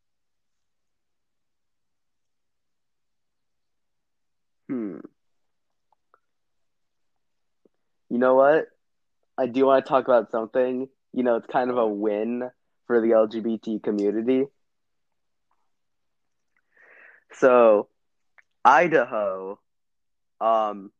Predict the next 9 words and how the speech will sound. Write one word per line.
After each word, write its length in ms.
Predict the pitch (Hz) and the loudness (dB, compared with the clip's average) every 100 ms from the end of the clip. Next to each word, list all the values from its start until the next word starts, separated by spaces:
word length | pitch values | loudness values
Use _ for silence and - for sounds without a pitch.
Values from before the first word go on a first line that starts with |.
| _ _ - | _ _ -8
passed 300 | 139 123 - | -4 -4 -6
a 80 | 120 | -8
law 360 | 123 117 113 | -6 -4 -4
that 160 | 107 107 | -6 -10
was, 140 | 101 - | -12 -12
like, 320 | 110 98 98 _ _ _ _ - | -10 -8 -12 _ _ _ _ -8
uh, 280 | 117 110 101 | -4 -4 -6
that 100 | - | -8
was 180 | 117 113 | -8 -8